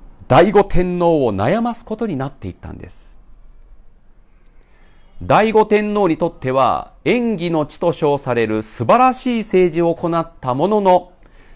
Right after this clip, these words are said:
唯一の過ちがこの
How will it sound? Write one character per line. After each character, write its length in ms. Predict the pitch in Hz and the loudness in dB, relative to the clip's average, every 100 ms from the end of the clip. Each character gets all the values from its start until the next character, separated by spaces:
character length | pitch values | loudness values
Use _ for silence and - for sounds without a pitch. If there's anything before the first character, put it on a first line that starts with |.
| - | -16
唯 400 | 90 117 277 277 | -2 2 6 6
一 220 | 262 - 214 | 4 0 0
の 360 | 208 208 214 - - - - | 2 0 -2 -14 -20 -20 -4
過 400 | 107 151 170 175 | 2 4 4 2
ち 160 | 170 165 | 0 0
が 160 | 165 | 0
こ 160 | 160 147 | 0 -4
の 260 | 147 139 | -4 -6